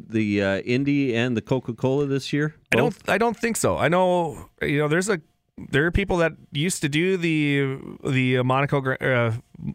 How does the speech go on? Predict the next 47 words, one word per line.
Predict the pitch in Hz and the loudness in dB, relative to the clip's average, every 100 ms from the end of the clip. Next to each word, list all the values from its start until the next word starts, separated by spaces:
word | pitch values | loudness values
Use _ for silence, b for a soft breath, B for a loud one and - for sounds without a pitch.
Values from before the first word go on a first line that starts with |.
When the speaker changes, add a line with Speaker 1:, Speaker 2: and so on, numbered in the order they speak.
| - | -2
Speaker 2:
there's | 135 120 | 0 0
a | 117 | 0
lot | 131 143 | 2 2
of | 131 - - | -2 -6 -10
formu-, | - 156 147 | 0 0 2
there's | 143 143 | 0 2
a | |
couple | 170 170 | 0 0
Formula | - 151 127 | 0 2 2
One | 123 190 | 2 2
drivers. | 127 107 104 | 2 2 0
I | 104 | 0
think | 107 | 2
Roman, | 110 131 117 - | 2 2 0 -2
Roman | 120 135 139 | 0 2 2
Grosjean | 117 120 160 156 113 107 107 | 2 2 2 2 2 2 0
is | 107 104 98 - - | 0 0 -4 -8 -2
racing | 113 107 110 107 104 | 0 0 0 0 0
in | 110 110 | 0 2
the | 107 104 98 101 - | 2 2 0 -2 -2
Indy | - 117 107 | 0 0 2
five | 110 95 | 2 2
hundred | 104 95 87 | 0 0 -2
this | 92 - | -4 -2
year. | 90 98 - - | 0 -2 -4 -4
Speaker 1:
Okay. | 107 - 113 - | -2 0 -2 2
Speaker 2:
Um, | 110 104 101 101 101 92 _ b b b b b b _ _ - | 2 4 4 2 2 0 _ b b b b b b _ _ -16
uh, | 76 - - | -12 -10 -10
but | 131 135 | -4 0
Jimmy | 120 151 | 2 2
Johnson's | 120 110 131 156 123 | 2 2 0 0 0
gonna | 110 107 | 0 0
be | 101 | 2
racing | 101 101 98 | 0 0 0
in | 95 95 | 0 0
that, | 107 123 | 0 2
a | |
Speaker 1:
Yeah. | 107 104 | 4 4
Speaker 2:
former | 139 | 4
nascar | 110 104 - 104 | 2 0 0 0
champion, | 101 107 101 139 190 139 - | 0 -2 0 0 0 -2 -2
Speaker 1:
Yep. | 110 160 | -2 -2
Speaker 2:
uh, | 113 - | -4 -6
a | - | -2
few | 120 | 0
times. | 113 101 160 - - - | 2 0 -2 -4 -12 -6
Um, | 135 110 101 98 | -2 0 0 -2